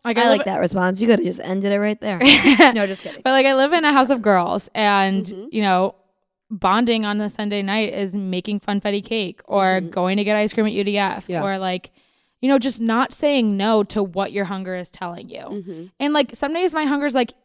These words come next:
Speaker 1: eat a kale salad. You feel like shit from yesterday from
Speaker 3: Right.
Speaker 1: eating that pizza. Like,
Speaker 3: Yeah.
Speaker 1: and it's not because I'm forcing myself to eat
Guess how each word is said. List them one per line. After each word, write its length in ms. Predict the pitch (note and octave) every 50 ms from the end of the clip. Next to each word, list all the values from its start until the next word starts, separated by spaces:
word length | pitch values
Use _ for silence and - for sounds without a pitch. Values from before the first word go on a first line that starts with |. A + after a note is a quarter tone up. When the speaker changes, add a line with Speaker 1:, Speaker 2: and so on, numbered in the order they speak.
| _ _ _
Speaker 1:
eat 140 | A3+ A#3+ B3
a 60 | B3
kale 240 | - - B3+ A#3+ A#3+
salad. 440 | - - G3+ G3 G3 G3 G3 F#3+ F#3
You 160 | G3+ G3+ G3+
feel 220 | _ _ A#3 A3+
like 120 | A#3+ B3 A#3+
shit 280 | - - - A3+ -
from 180 | - A3+ A3 G#3+
yesterday 560 | G3+ F#3+ F3+ - - G3 G3 F#3+ F#3+ G3 - - _ _ _
from 140 | - G3 F3+
Speaker 3:
Right. 140 | E3 D#3+
Speaker 1:
eating 340 | G3+ F#3+ F#3 F#3 F#3 F#3 F#3 E3+
that 200 | - F3 - -
pizza. 460 | - G3 F3+ - G3+ F3 D3 A3 - -
Like, 200 | - G#3 G3 -
Speaker 3:
Yeah. 160 | F#3+ F3 A#2+ -
Speaker 1:
and 120 | A#3+ B3
it's 120 | B3+ B3 -
not 140 | E4+ F4+ B3+
because 200 | D#4 - C#4+ A#3+
I'm 120 | A#3 G#3
forcing 320 | - - A#3+ B3 - B3+ A#3+
myself 280 | A3 G#3+ - - A3 F#3
to 80 | -
eat 280 | - A3 G#3+ G3 - _